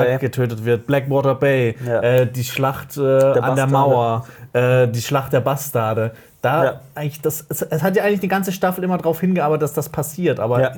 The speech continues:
Speaker 2: in dieser Staffel wurde halt echt, da wurde halt irgendwie versucht, so all-, dass alles ein Höhepunkt ist. Und es hat, es hat ja immer gehießen, ja, jede einzelne Folge der achten Staffel ist wie die vorletzte Folge von den anderen Staffeln, aber es stimmt halt einfach nur
Speaker 1: Also,
Speaker 2: teilweise.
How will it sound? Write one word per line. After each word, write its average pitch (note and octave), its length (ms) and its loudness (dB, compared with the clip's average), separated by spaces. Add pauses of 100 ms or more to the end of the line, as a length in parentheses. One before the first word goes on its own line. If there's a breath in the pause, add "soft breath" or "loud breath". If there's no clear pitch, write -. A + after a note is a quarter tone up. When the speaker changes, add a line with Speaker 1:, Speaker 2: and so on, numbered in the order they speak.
(220 loud breath)
Speaker 2:
in C#3 60 -2
dieser D#3 160 2
Staffel E3+ 300 -2
wurde E3 180 0
halt D#3+ 200 0 (120)
echt, E3 220 -4 (540 loud breath)
da C3+ 120 2
wurde G#3 140 2
halt C4 140 0
irgendwie C4 180 2
versucht, G#3+ 320 -2
so - 220 0
all-, G3 260 2
dass D3+ 240 -2
alles F#3 240 2
ein C3+ 200 -2
Höhepunkt C3+ 440 -2
ist. A#2 100 -2
Und C3 80 -4
es B2 80 -4
hat, D3+ 160 -2
es C#3 120 -4
hat D#3 120 0
ja F3 60 2
immer E3 180 0
gehießen, E3+ 460 -2 (260 loud breath)
ja, B2 140 0
jede E3+ 340 2
einzelne F3+ 340 -2
Folge E3 280 0
der D3 100 2
achten D3 200 -6
Staffel C#3 360 -4
ist C#3 360 -4 (240 loud breath)
wie D#3 360 0 (300)
die C#3 420 -2 (220)
vorletzte D3+ 480 0
Folge C#3 320 0
von C#3 100 -4
den B2+ 80 -4
anderen A#2 240 -4
Staffeln, A#2+ 320 -4
aber A#2+ 280 -2 (120)
es B2+ 240 -12 (220)
stimmt E3+ 400 -4
halt A#2 320 -2
einfach B2 420 -6
nur C3 160 -4
Speaker 1:
Also, C3 160 2
Speaker 2:
teilweise. A#2 560 2